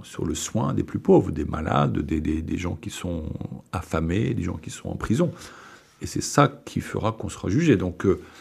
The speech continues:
on peut pas ignorer. Alors après, ça, c'est, c'est une option aussi préférentielle pour les pauvres que pose l'Église, hein, donc toujours, euh, aller vers le pauvre. Non pas pour l'assister, parce que, euh,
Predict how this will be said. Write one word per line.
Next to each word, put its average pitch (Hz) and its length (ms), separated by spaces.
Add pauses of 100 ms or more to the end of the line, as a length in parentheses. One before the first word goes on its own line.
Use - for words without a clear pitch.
(220)
on - 60
peut 104 120
pas 131 180
ignorer. 104 420
Alors 104 180
après, 101 200
ça, - 180
c'est, 95 380 (500)
c'est - 380
une 98 100
option 101 380
aussi 95 240
préférentielle 117 720
pour 101 120
les 87 100
pauvres 92 420
que - 160
pose 101 320
l'Église, 92 500
hein, 101 140
donc 85 300
toujours, 101 480
euh, - 180
aller 92 220
vers 87 180
le 85 100
pauvre. 160 360 (880)
Non 143 160
pas - 180
pour 104 220
l'assister, 139 640
parce - 240
que, - 140
euh, 92 200